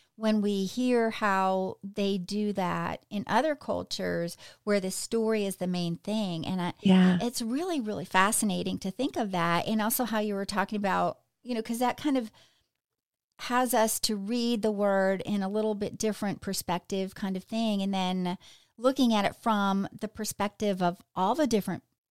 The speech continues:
Speaker 1: people that were included in that particular scene or story part. But like you said, it's all one big continual story, you know, continuous. And, but thinking about
Speaker 2: Yeah.
Speaker 1: it from the perspective of different people that we would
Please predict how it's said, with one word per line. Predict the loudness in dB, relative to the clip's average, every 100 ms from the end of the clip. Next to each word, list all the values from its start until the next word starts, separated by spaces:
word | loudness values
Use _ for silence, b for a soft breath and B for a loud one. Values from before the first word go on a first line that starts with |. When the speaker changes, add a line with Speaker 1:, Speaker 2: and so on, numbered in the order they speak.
| _ -12
Speaker 1:
people | -10 -2 0 0
that | 2 0
were | 2 0
included | -2 -4 -2 2 2
in | 2
that | 2 0 -4 _
particular | -8 -6 -6 -6 -4 0 0 -2 b b b b
scene | -18 -4 0 0
or | -2
story | -4 -4 0 2 4 2 0
part. | -4 0 2 2 0
But | -4 0
like | -2 -2
you |
said, | -4 0 2
it's | 2 2
all | 2 4 2
one | 0 0 -2 -4 _ _ _ -4
big | -4 -2
continual | -2 -2 -4 -4 -4 -6 -6
story, | -8 -4 -4 -2 -2 0 -2 B B B
you | 0
know, | 0
continuous. | 0 -4 -2 -2 -2 -2 0 0 0 -4 b b b -4
And, | -2 0 -2 -2 -4 -6 _ _ -8
but | -8 0
thinking | 0 2 2
about | 4 6
Speaker 2:
Yeah. | 6 6
Speaker 1:
it |
from | 2 0
the |
perspective | -4 -10 -4 -4 -4 -6 -4
of | -4 -2
different | -4 -2 -6 -6
people | -8 -2 0
that | 2 2
we | 0 0
would | 0 -2